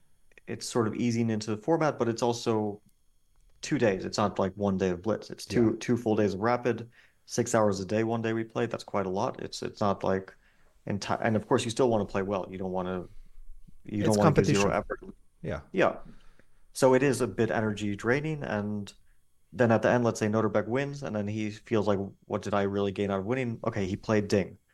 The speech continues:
Speaker 1: So he can say, Yeah, this was, in this time when Ding was not in shape, probably the match that he would be happiest to play that he would play, rather play Ding than someone else. Well, maybe. I'm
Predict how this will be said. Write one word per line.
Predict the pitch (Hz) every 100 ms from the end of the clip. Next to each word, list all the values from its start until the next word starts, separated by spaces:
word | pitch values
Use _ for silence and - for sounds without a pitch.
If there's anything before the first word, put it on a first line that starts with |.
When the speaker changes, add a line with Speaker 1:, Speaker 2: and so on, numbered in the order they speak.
| _ _ _ -
Speaker 1:
So | 110
he | 101
can | 107
say, | 98 107
Yeah, | 101 92
this | 98 -
was, | 101 92 - - - - - - - - - -
in | 131 120
this | 117 117 - _ _ _ _ - _
time | - 117 98 95 98
when | 98
Ding | 98 98
was | 98
not | 98 98
in | 92
shape, | - 104 92 - -
probably | 98 92 95 92
the | 92 - - _ - - _
match | 107 104 101 -
that | 95
he | 107
would | 98 92
be | 98 95 95 95 -
happiest | - 107 104 95
to | -
play | - 190 - - _ _ -
that | -
he | 98
would | 95
play, | 98
rather | 95 98 95
play | 98
Ding | 95 101
than | 92
someone | 92 95 92
else. | 87 - - _ _ _ _ _ _
Well, | - 110 113
maybe. | 98
I'm | 92